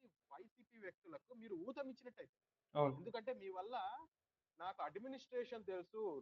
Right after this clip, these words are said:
Speaker 1: ఫార్టీ ఇయర్స్ ఇండస్ట్రీ, ఫిఫ్టీ ఇయర్స్ ఇండస్ట్రీ అని చెప్పుకుంటాడు కదా చంద్రబాబు నాయుడు గారు.
Speaker 2: అవును.
Speaker 1: అటువంటప్పుడు ఇటువంటి చర్యలు ఎందుకు తీసుకోలేకపోతున్నారు? హిందూ వ్యతిరేకమైన, ఆ, విధానాలు నడుస్తుంటే దాటి మీద మీరు చర్యలు తీసుకోవాలి కదా. అంతేకాదు,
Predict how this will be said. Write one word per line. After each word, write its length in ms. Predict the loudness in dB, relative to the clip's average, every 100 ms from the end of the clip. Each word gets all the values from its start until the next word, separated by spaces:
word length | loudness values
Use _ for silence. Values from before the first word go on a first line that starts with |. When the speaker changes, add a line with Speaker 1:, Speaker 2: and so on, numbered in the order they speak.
| -8 -4
Speaker 1:
ఫార్టీ 360 | 0 0 -4
ఇయర్స్ 340 | -2 -2 -4 -14
ఇండస్ట్రీ, 460 | -10 -10 -8 -10
ఫిఫ్టీ 320 | -8 -10 -6
ఇయర్స్ 340 | -2 0 0 -2
ఇండస్ట్రీ 380 | -6 -6 -4 -8
అని 80 |
చెప్పుకుంటాడు 460 | -6 -10 -6 -2 0
కదా 160 | 0 -4
చంద్రబాబు 400 | -6 2 2 2
నాయుడు 180 | -2
గారు. 180 | 0 -2 -2 4
Speaker 2:
అవును. 200 | 4 4 -6 -10
Speaker 1:
అటువంటప్పుడు 720 | -6 -2 2 0 -2 -8 -8
ఇటువంటి 280 | -4 -6 -6
చర్యలు 340 | -6 -2 0
ఎందుకు 180 | 0 -2
తీసుకోలేకపోతున్నారు? 960 | -6 -6 -2 -2 -4 -20 -16 -10 -2 0
హిందూ 340 | -2 -4 -2 2
వ్యతిరేకమైన, 680 | 0 2 -2 0 0 2 2 0 _ _ -6
ఆ, 80 | 0 2 2
విధానాలు 500 | 0 0 0 2 -2
నడుస్తుంటే 560 | -2 -6 -6 -14 -10 -4
దాటి 240 | -4 -4
మీద 140 | -4 -4
మీరు 240 | -4 -8 -6
చర్యలు 280 | -4 -2 -2
తీసుకోవాలి 380 | -4 -4 -6
కదా. 240 | -6 -8 -6 -6 _ _
అంతేకాదు, 520 | -6 0 2 2 -2